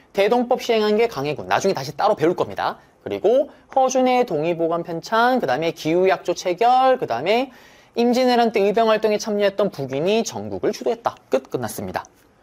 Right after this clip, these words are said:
중립외교입니다. 실리적 중립외교.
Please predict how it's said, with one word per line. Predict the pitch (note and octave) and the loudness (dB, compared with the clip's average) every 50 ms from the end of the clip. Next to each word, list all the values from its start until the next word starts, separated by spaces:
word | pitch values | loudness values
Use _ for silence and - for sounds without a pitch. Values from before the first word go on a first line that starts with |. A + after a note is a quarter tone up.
| _ _ _ _ | _ _ _ _
중립외교입니다. | - - F3+ G3+ A#3 B3+ C4 G3 C#3+ A#2+ A2+ B2 A2+ G#2 G2+ F#2 - - _ | -2 2 2 4 4 4 4 2 2 2 0 -2 -4 -6 -8 -10 -12 -14 _
실리적 | - - - G3+ G3+ G#3+ F#3+ F#3 | -6 -2 0 2 2 2 2 0
중립외교. | C3 B2 B2+ C3 B2+ A2 F#2 F#2 F2+ - C#3 G3 A#3+ | -2 -4 -6 -8 -8 -8 -10 -6 -2 2 2 2 2